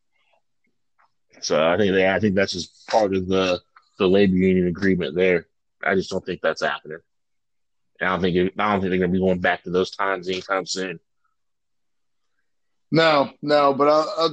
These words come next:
Speaker 2: but like I said, to go back to the documentary,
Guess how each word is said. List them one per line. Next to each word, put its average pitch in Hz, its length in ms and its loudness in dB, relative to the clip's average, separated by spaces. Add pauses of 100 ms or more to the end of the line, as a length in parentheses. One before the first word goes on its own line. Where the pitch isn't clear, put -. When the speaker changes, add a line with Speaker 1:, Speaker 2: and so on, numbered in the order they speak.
(100)
Speaker 2:
but 180 180 0
like 180 180 4
I 151 100 0
said, 139 360 -4
to 139 80 -6
go 156 180 4
back 147 360 -2
to 135 80 -6
the 131 120 -2
documentary, 131 1040 -6